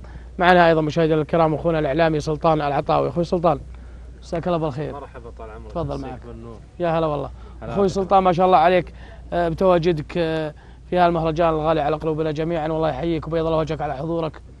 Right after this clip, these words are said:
Speaker 2: واجب علينا حضور مثل هالمهرجانات. أولًا، آه،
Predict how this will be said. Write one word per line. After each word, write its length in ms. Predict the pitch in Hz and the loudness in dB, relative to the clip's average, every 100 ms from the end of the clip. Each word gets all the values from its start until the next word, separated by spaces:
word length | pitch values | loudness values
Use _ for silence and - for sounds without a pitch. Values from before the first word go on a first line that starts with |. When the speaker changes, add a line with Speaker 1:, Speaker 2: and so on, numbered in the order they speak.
| - 143 | -18 -14
Speaker 2:
واجب 500 | 139 165 135 117 107 | -10 -8 -8 -12 -14
علينا 580 | 104 123 123 120 120 113 - | -10 -10 -8 -10 -12 -14 -14
حضور 260 | 139 156 135 | -10 -10 -8
مثل 280 | 143 139 | -10 -10
هالمهرجانات. 800 | 120 135 131 127 127 127 131 143 139 - - - - - | -10 -10 -10 -12 -12 -10 -10 -12 -14 -20 -20 -20 -20 -16
أولًا، 420 | 165 165 165 165 160 - - - - | -10 -8 -6 -8 -12 -18 -20 -20 -16
آه، 580 | 139 135 131 131 127 131 | -14 -12 -12 -12 -12 -14